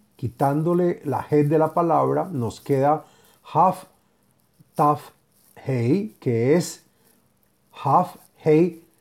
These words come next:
Taf, uno de los setenta y dos nombres de Dios. La palabra Nahal también es Havayá, con el re-, el relleno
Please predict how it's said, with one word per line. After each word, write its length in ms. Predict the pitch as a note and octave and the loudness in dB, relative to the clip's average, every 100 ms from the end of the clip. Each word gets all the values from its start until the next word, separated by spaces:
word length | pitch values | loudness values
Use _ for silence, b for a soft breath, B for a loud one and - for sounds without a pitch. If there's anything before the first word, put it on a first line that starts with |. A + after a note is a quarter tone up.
| _ - | _ -2
Taf, 300 | E3 D3+ E3 - | 0 0 -2 -6
uno 320 | G3 F#3+ A3 G#3 | 0 4 6 6
de 60 | |
los 120 | D#3+ | 4
setenta 460 | - C#3 B2+ A2 A#2+ | 0 -2 -4 -2 -2
y 40 | |
dos 220 | A2+ C3 C#3+ | 0 0 0
nombres 340 | D#3 D3 D3+ | 0 0 0
de 100 | D3 | 0
Dios. 460 | E3+ G#3 D#3 - - _ b b b b | 2 2 2 -6 -20 _ b b b b
La 180 | - B2 | -6 -4
palabra 420 | B2+ A#2+ C3+ E3 | -2 0 2 2
Nahal 640 | F3 F3+ A3 - E3+ F3 - | 0 0 0 0 0 0 -2
también 400 | - A#2 B2 C3+ | -4 -4 -2 -2
es 220 | D#3+ D#3 - | -2 -4 0
Havayá, 580 | D3+ C3 A#2 B2+ E3 B B B | 2 2 2 2 2 B B B
con 180 | - B2+ | -6 -2
el 100 | B2 | 0
re-, 220 | A2+ C#3+ - - | 0 -4 -6 -6
el 160 | C3 | -4
relleno 600 | A2 A#2 A#2+ C#3 D#3+ E3 | -2 -2 -2 -2 -2 -4